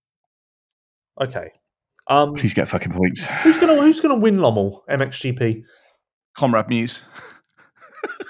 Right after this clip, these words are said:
Speaker 1: No.
Speaker 2: Um, no, I'm gonna go, um, with, I don't know. I mean, Geiser's good in sand. He's underrated. Didn't he win, like, two years ago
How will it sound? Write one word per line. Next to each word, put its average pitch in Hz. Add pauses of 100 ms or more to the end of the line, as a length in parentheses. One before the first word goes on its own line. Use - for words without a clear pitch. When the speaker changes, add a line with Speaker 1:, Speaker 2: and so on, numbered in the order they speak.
(560)
Speaker 1:
No. 120 (680)
Speaker 2:
Um, 185
no, 165
I'm 180
gonna 175
go, 139 (120)
um, 113
with, 107 (1000)
I 123
don't 139
know. 170 (880)
I 139
mean, 147
Geiser's 131
good 92 (140)
in -
sand. 82 (1600)
He's 127
underrated. 117
Didn't 185
he 214
win, 190
like, 90
two 123
years 113
ago 76